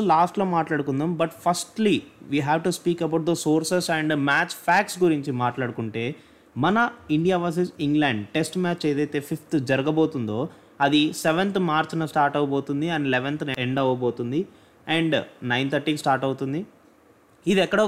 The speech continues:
కాదండి, మన హిమాచల్ ప్రదేశ్లోని ధర్మశాల స్టేడియంలో జరగబోతుంది. Oh my God, oh my God. ధర్మశాల అనగానే అక్కడ హిమాలయస్ అన్నీ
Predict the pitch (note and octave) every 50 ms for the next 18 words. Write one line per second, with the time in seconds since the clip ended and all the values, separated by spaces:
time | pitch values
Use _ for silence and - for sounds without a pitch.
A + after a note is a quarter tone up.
0 | G3 F#3 F3 E3+ E3 D#3+ D#3 F3+ G3+ G#3+ - - - - - - D3+ D#3 D3+ C#3+
1 | D#3 D#3+ F3 E3+ E3+ G3 F#3 F3 F3+ E3+ D#3 D#3+ E3 D#3 E3+ E3 D#3+ D3+ C#3+ A#2
2 | F#2+ - - A2 A#2+ B2+ C3 D3+ D#3 D3+ D#3 D#3 D3+ C#3+ C#3+ C#3+ - C3+ C3 C3
3 | C3 C3 C3 C3+ B2 B2 A2+ A2+ G#2+ G#2+ G#2 G2+ - G2+ G2 F#2+ - _ _ _
4 | _ _ - D3 D3+ D#3 D#3 D#3 D3+ D3 C#3 C3+ C3 B2+ B2 A#2+ A#2 A2 A#2 A2+
5 | A2+ A2+ A2+ A2 A2 A2 A2+ A#2 A#2 A#2+ A2+ A2+ A2 G#2+ G2+ G2+ G#2+ G2+ G2+ F#2
6 | - - - - - _ - - A#2+ A#2+ C3+ D3 D#3+ D#3 E3+ F3 E3+ E3+ E3 D#3
7 | D#3+ D#3 D#3+ D#3+ D#3+ D3+ D3 B2+ A#2+ B2 C#3+ D3+ - - _ - _ - C#3 D3+
8 | D3 C#3+ C#3+ C#3+ C#3 C3 B2+ B2+ B2 B2+ C#3 D3 D#3 D#3 D3+ D3+ D3+ D3 - D3+
9 | D3 D3 C3+ A#2+ B2 C3 D3 D#3